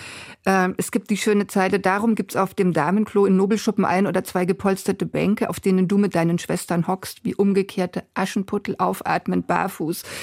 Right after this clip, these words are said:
Diese umgekehrten Aschenputtel aufatmend barfuß, diese Bewegung zur Freiheit hin, zur Lässigkeit hin, zum Ölbefleckten hin,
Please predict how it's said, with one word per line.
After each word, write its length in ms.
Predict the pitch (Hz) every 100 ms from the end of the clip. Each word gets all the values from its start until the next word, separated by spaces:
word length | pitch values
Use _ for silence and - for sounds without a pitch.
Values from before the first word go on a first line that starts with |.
| - -
Diese 220 | 180 190
umgekehrten 540 | 233 214 - 208 -
Aschenputtel 500 | - - 226 214 -
aufatmend 560 | - 202 - 190 190 180
barfuß, 500 | 160 202 233 185 185
diese 300 | 196 180 180 240 - - - -
Bewegung 460 | 180 226 240 202
zur 160 | - 185
Freiheit 600 | - 165 185 233 214 196
hin, 440 | - 202 196 190 185
zur 260 | - 175
Lässigkeit 760 | 175 208 247 240 - 202 170 -
hin, 360 | 208 190 196 196 - - -
zum 640 | - 190 180 - - - - -
Ölbefleckten 880 | 240 247 233 202 - 196 - - 185
hin, 400 | 190 196 185 190